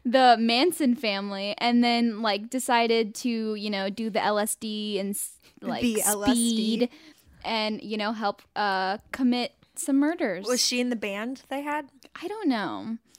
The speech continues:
Speaker 1: but she looks like she's got a middle part.
Speaker 2: Oh, no.
Speaker 1: She's got a middle part, so.
Speaker 2: She'd be so pretty if she didn't have that middle part.
Speaker 1: Uh, yeah, and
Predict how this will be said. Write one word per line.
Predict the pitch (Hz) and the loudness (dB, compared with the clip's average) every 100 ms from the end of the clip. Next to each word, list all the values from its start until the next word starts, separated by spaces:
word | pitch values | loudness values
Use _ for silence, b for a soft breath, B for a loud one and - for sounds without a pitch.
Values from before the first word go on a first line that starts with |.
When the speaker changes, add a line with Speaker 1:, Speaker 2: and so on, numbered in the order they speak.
| b | b
Speaker 1:
but | 233 233 - | 2 2 2
she | - 269 | 0 0
looks | 277 311 - - - | 0 -2 -6 -8 -8
like | 240 196 - - _ _ - | -2 -2 -2 -12 _ _ -12
she's | - 254 | -6 -2
got | 311 277 | 4 4
a | |
middle | 214 175 - | 4 0 -6
part. | - - - _ _ - B B B 302 | -10 -12 -14 _ _ -16 B B B 8
Speaker 2:
Oh, | 349 294 | 8 8
no. | 254 262 277 320 294 254 | 4 4 6 8 8 6
Speaker 1:
She's | 311 233 | 4 6
got | 294 | 4
a | 240 | 4
middle | 202 180 | 0 -4
part, | - - - - | -6 -12 -12 -12
so. | - 190 | -10 -4
Speaker 2:
She'd | - 311 330 | 0 4 4
be | 294 349 | 4 2
so | 339 285 | 0 -2
pretty | 294 392 | 0 2
if | 415 | 2
she | - 294 | 0 -6
didn't | 247 240 | -4 -4
have | 240 226 | -6 -6
that | 202 | -6
middle | 226 311 302 | -6 -6 -6
part. | - 208 220 | -8 -8 -4
Speaker 1:
Uh, | 294 | -4
yeah, | 202 185 185 190 196 196 | -4 -2 -2 -2 -4 -6
and | 214 220 190 | -6 -6 -8